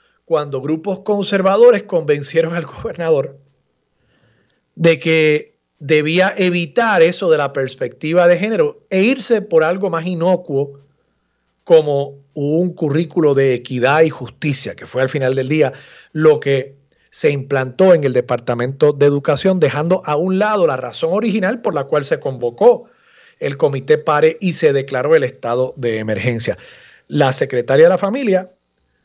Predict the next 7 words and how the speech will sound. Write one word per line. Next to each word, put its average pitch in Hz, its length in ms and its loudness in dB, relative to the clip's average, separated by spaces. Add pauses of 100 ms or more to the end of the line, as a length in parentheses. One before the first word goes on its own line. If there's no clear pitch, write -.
(140)
cuando 135 640 2
pudo 214 520 4
haber 156 280 4
alzado 196 520 0
su 170 240 -4
voz 180 540 0 (480)
para 160 500 -2